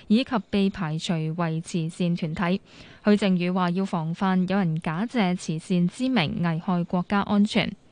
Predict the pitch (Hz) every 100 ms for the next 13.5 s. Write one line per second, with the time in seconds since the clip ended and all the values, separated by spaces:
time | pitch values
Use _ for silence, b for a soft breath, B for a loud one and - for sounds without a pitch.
0 | B B B B B B - 339 359 302
1 | 170 165 165 196 196 196 185 180 180 190
2 | 190 196 277 277 262 170 180 208 175 196
3 | 180 185 175 185 185 170 170 - 185 156
4 | 165 247 254 220 165 170 175 175 247 240
5 | 165 180 165 - 233 226 B B B 254
6 | 233 196 185 220 277 277 208 180 - 185
7 | 165 170 190 185 180 175 - 175 175 190
8 | 170 - B B - 240 247 190 220 311
9 | 320 262 170 - 175 170 - 202 180 190
10 | - 240 233 226 - 160 160 165 208 202
11 | - 185 - - 285 _ 180 175 180 -
12 | - 254 254 233 175 170 - 160 156 -
13 | 190 202 185 175